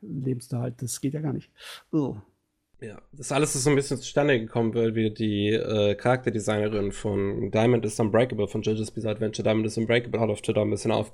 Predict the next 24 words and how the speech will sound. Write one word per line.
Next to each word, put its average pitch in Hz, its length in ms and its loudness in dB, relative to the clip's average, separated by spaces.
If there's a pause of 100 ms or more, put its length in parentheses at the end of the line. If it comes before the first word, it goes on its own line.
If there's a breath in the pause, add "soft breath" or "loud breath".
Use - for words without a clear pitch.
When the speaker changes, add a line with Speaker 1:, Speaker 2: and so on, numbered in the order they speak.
Speaker 2:
ausgepackt, 123 580 0 (640 loud breath)
äh, 120 640 6
und 120 840 0 (300 loud breath)
hat 120 180 -4
dabei 135 300 4
z-, - 240 -12
auch - 420 0
zum 143 160 -8
Beispiel 135 460 -4
gesagt, 123 640 0 (220 soft breath)
dass 127 200 -2
sie 127 160 -2
erstes 165 480 0
Monatsgehalt 123 1200 -2
als, - 800 -2
ähm, 107 1000 2 (180)
als, 107 360 0
als, 107 340 0
als, - 280 -6
wie 110 40 0
nennt 113 180 4
man - 60 0
das, 110 160 2
In-Between-Animator, 104 1600 2